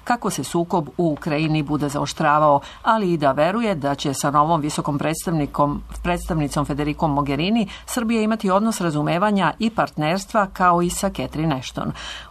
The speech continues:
U izjavi listu Danas Dačić je ocenio da će se odnos Evropske unije prema stavu Srbije o neuvođenju sankcija Rusiji menjati u skladu sa intenzitetom sukoba u Ukrajini, odnosno zaoštravanja sukoba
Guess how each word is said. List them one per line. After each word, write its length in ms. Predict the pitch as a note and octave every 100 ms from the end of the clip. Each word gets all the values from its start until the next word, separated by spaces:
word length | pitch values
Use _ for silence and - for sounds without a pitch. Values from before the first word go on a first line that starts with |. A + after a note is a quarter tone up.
| -
U 140 | G3+
izjavi 460 | G3 F#3+ G3 F3+ E3+
listu 300 | F3 F3 F3+
Danas 460 | D#3+ D3+ G#3 - G3
Dačić 360 | D#3 D3+ F3
je 80 | E3
ocenio 440 | D3+ F3+ F#3 F#3+ E3+
da 140 | D#3+
će 260 | D3+ E3 D3+
se 260 | - D3+
odnos 360 | C#3+ D3+ E3+ -
Evropske 380 | D3 D3 - D#3+
unije 220 | E3 F3
prema 420 | D#3+ D3 D3 C#3
stavu 340 | - - D#3+ D#3
Srbije 520 | - E3+ E3+ F3+ D3+ -
o 180 | D#3 D3
neuvođenju 800 | D3 E3 G3+ G#3 A3 D3+ C#3 C#3
sankcija 520 | - D3+ C#3+ - C3+
Rusiji 440 | D#3 F#3+ - A3 E3+ - -
menjati 480 | - G3 G3 D#3 -
u 60 | D#3+
skladu 440 | - F3 D#3+ D#3+
sa 240 | D#3 E3 D3
intenzitetom 800 | D#3+ D3+ D3 C#3+ D#3 D#3+ F#3+
sukoba 460 | F3 - - C#3+ D3
u 80 | D3
Ukrajini, 440 | D3 D#3+ D3+ D3+ D3 - -
odnosno 480 | A3+ G3 D#3+ D#3
zaoštravanja 720 | C#3 C#3+ C#3+ E3+ E3 F3+ D3+
sukoba 580 | - F3+ F3+ G3 F3 D#3+